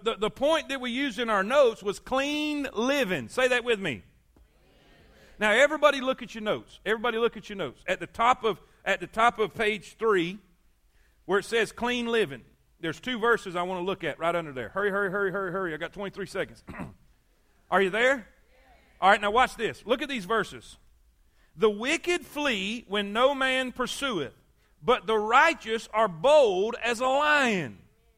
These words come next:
What does that mean? A guilty conscience is always gonna be worried.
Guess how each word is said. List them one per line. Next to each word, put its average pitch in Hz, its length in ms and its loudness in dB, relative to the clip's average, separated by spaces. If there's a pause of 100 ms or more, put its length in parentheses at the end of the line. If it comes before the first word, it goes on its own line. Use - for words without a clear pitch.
(460)
What 330 160 4
does 339 100 -4
that 294 200 2
mean? 208 360 -4 (340)
A 202 100 0
guilty 320 400 2
conscience 247 760 0
is 208 140 0
always 294 360 6
gonna 277 200 0
be 247 140 -2
worried. 226 460 4